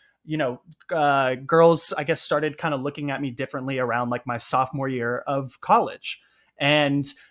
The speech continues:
frankly, I, being the guy that tried to prioritize popularity and, and kinda looked at the guys that got a lot of girls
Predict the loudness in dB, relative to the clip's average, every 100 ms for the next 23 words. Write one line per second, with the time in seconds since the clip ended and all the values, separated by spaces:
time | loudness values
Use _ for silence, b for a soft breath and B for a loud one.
0 | b -2 -2 0 0 0 0 0 0 0
1 | -4 -10 _ _ _ _ _ _ _ -20
2 | -16 0 4 4 4 4 4 4 2 -2
3 | 0 0 0 0 0 2 0 0 -4 -2
4 | -4 -4 -2 0 0 0 -2 -4 -6 -6
5 | -6 -6 -8 -10 -4 -2 0 -4 -6 -2
6 | 0 0 -2 -2 0 0 -2 -2 -2 0
7 | 0 -2